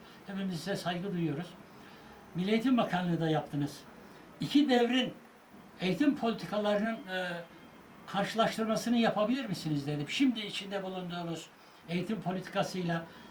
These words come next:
sistemiyle, e, yıkıldı, efendim, cahil vesaire falan dediğiniz, e, dönemin, e, son dönemin, e, diplomaları.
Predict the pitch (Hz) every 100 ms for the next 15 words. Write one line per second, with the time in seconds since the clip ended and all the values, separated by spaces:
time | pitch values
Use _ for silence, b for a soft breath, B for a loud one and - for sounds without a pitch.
0 | - - 175 214 202 185 180 - - B
1 | B - - 165 160 160 151 151 196 220
2 | 214 190 196 202 - 156 190 185 180 151
3 | 190 180 196 170 185 - 180 185 - 185
4 | 185 175 165 175 175 202 185 - - B
5 | B B B - 165 165 160 160 175 190
6 | 190 233 - - - - 160 156 160 160
7 | 156 - 214 190 180 180 214 220 175 170
8 | 160 170 180 175 160 156 190